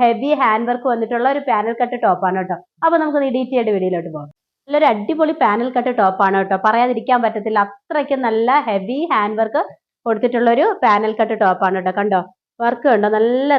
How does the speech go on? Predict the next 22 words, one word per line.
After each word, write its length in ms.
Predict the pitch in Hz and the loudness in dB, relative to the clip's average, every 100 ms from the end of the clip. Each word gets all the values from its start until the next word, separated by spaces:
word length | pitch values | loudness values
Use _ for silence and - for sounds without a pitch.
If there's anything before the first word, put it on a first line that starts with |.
| 240 | 0
റിച്ച് 300 | - _ 294 | -4 _ -2
ലുക്ക് 200 | 226 226 233 | 0 2 2
ആണ് 180 | 220 190 | 2 2
ട്ടോ. 100 | 196 190 202 | 2 0 0
കണ്ടോ, 200 | 196 180 175 _ _ _ - 220 | -2 -2 -6 _ _ _ -6 0
നല്ല 320 | 220 254 285 285 | 0 2 0 0
ഹാൻഡ് 240 | 247 254 | 0 0
വർക്ക് 180 | 262 254 208 | 0 0 2
ആണേ 140 | 226 254 | 2 2
പോയിട്ടുള്ളത്. 520 | 233 240 233 226 226 247 247 _ _ _ _ _ _ _ _ _ - | 0 2 0 2 2 0 -4 _ _ _ _ _ _ _ _ _ -6
കണ്ടോ, 140 | 202 208 | -2 0
നമുക്കൊരു 360 | 196 214 262 277 | 0 0 0 2
ഫംഗ്ഷൻ 340 | 233 233 294 254 | 0 -2 -4 -4
ഒക്കെ 120 | 262 | -2
തിളങ്ങാൻ 380 | 262 247 247 262 277 | 0 0 0 -2 -2
ഇതിലപ്പുറം 420 | 254 254 254 262 | 0 -2 0 0
ഇനി 100 | 254 254 | 0 -2
ഒന്നും 220 | 233 262 226 | -2 -2 0
വേണ്ട, 140 | 202 | 0
അത്രയ്ക്ക് 340 | 202 202 254 262 254 | -2 -2 -6 -2 -2
നല്ല 160 | 214 220 | 0 0
ഭംഗിയുള്ള 440 | 208 208 226 208 | 0 -2 -2 0